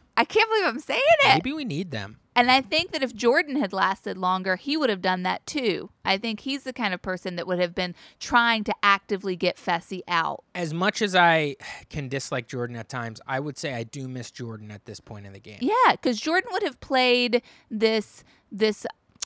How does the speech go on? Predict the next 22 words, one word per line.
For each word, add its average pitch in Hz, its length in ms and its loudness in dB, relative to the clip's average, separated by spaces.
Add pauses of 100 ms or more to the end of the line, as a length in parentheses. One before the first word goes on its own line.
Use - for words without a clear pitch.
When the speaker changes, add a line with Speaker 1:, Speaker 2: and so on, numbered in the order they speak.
(120)
Speaker 1:
format 262 920 2
a 202 60 0
little 214 180 0
bit 196 140 2
more 190 180 0
aggressively. 185 880 -4
We're 220 160 -4
seeing 262 240 -6
people 226 240 -4
play 196 260 -2
it 185 140 -6
kind 180 240 -6
of, 175 200 -8 (100)
uh, 175 340 -2
passively, - 840 -8
is 190 200 -6
what 180 120 -2
it 190 40 -6
Speaker 2:
Yes. - 120 -10
Speaker 1:
feels 170 260 -8
like. - 320 -12 (480)
Um, 247 480 2